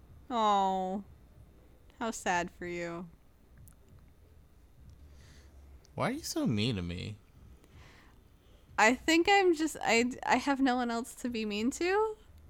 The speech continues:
Speaker 1: I'm sorry. You know that I don't mean it, right?
Speaker 2: Well, it still hurts.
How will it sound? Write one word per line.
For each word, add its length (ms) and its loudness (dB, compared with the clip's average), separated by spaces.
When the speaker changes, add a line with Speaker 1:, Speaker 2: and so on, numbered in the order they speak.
Speaker 1:
I'm 160 2
sorry. 640 2
You 160 6
know 220 8
that 120 6
I 60 8
don't 300 6
mean 180 4
it, 160 0
right? 420 -2
Speaker 2:
Well, 180 -6
it 120 -10
still 240 -8
hurts. 600 -8